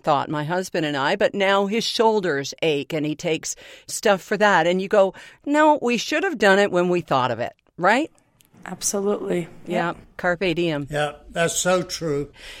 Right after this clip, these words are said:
Speaker 1: So I can only guess from our conversation today, which is coming to a close, alas,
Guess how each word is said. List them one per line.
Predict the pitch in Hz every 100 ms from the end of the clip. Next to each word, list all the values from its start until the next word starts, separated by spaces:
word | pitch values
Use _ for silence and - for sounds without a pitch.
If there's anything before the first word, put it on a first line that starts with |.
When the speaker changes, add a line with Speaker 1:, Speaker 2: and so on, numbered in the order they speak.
| -
Speaker 1:
So | - 277 254 -
I | 240 262
can | 277
only | 277 320 285
guess | 226 220
from | - 214
our | 196
conversation | - 202 190 196 - 180 175 - 165
today, | 170 156 156
which | 156 165 175
is | 160
coming | 190 190 185
to | 180 165
a |
close, | - - 180 143 143 180 - -
alas, | 165 151 147 135 302 -